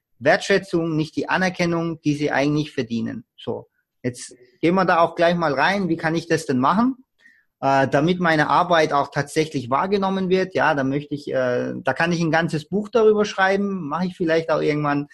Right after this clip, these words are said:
aber damit wir hier auch wirklich praxisnahe Tools erzeugen. Ähm, es gibt, oder ich sag, ich fang mal so an,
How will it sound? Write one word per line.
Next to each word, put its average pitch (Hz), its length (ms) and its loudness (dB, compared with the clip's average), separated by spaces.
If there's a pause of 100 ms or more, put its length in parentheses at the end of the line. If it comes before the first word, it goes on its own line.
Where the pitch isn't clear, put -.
(320)
aber 143 400 2 (180)
damit 147 240 0
wir 156 80 -2
hier 143 220 2
auch 139 160 -4
wirklich 147 480 -4 (640)
praxisnahe 139 920 -2
Tools 175 360 -4
erzeugen. 151 640 -2 (580)
Ähm, 127 500 -4 (220)
es 156 160 -2
gibt, - 380 -2 (640)
oder 160 160 2
ich 175 80 0
sag, 190 160 0
ich 170 100 -4
fang 190 180 2
mal 180 160 4
so 180 180 0
an, 151 380 0